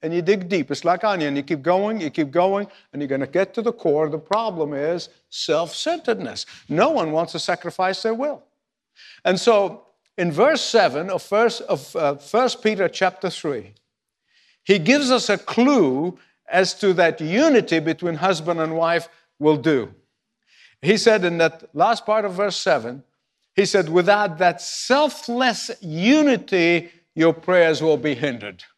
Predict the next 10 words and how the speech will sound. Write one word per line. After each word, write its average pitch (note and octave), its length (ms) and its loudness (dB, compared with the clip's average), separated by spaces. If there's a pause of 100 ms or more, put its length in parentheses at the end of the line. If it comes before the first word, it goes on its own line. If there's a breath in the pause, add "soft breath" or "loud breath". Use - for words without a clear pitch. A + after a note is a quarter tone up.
(1700)
Conversely, G3 920 2 (760)
or F#3 120 2
the A#3 120 2
opposite B3 520 0
is D3 180 -6
true. C3+ 340 -6 (500)
When A3+ 280 4
you A3 140 8
exercise A3 800 0
selfless - 1160 -2